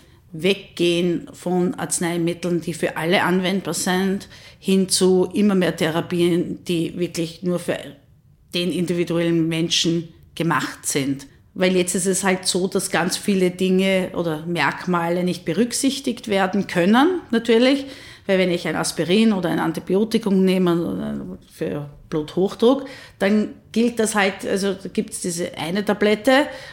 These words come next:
und die gilt für jeden, egal ob er hundert Kilo hat oder fünfzig Kilo hat, ob er achtzig ist oder zwanzig,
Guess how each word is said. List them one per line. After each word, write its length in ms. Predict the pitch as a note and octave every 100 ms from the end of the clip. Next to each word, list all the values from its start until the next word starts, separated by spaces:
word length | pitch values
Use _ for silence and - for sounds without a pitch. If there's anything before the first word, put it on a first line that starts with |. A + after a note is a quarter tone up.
| -
und 160 | G#3+
die 100 | A3+
gilt 260 | A3+ A3 G#3+
für 100 | A3
jeden, 360 | F#3+ G3+ A3 G#3
egal 520 | G3+ G3 F#3+ G3 G3 - -
ob 120 | F3 F3
er 80 |
hundert 360 | G3 A#3 A3+ A3+
Kilo 320 | - G3+ F3+
hat 160 | E3+ D#3+
oder 140 | D#3+
fünfzig 480 | D#3+ C4+ D4 - C#4
Kilo 300 | C4+ B3 A#3
hat, 200 | G#3+ G#3+
ob 80 | F3
er 140 | -
achtzig 440 | F3 - - F3+ F3+
ist 140 | E3
oder 200 | F3 E3
zwanzig, 720 | - G3 C4+ C#4 C4 C4 -